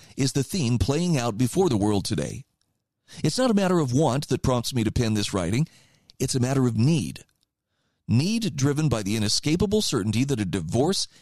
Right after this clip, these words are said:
is similar to a lifeguard letting go of a drowning victim. There is no good outcome to either a divorce or a drowning. It's just a matter of living with the consequences.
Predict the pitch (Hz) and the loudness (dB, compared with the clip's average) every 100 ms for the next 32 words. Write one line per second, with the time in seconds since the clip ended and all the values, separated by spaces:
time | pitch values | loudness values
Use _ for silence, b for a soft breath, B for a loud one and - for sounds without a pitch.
0 | b 151 - 285 247 214 175 190 135 113 | b -2 -2 -2 0 0 2 2 2 0
1 | 170 - 110 110 101 151 147 117 143 143 | 0 0 0 0 0 0 2 2 0 -2
2 | 131 190 117 76 67 - - _ _ _ | 0 2 0 -2 -6 -10 -12 _ _ _
3 | _ b b b 196 220 220 196 180 185 | _ b b b 0 2 2 2 2 2
4 | 160 170 - 120 85 123 - 151 147 127 | 2 0 -2 -2 -2 -4 -2 0 2 2
5 | 98 127 147 - 190 139 120 113 135 131 | 2 2 0 0 2 2 2 0 0 -2
6 | 69 - _ _ _ _ _ _ _ - | -4 -10 _ _ _ _ _ _ _ -8
7 | - 127 - 104 113 147 127 85 101 120 | -4 -2 0 0 0 0 0 0 0 2
8 | 120 147 180 202 113 90 67 - - | 0 0 -2 -2 -2 -6 -6 -6 -8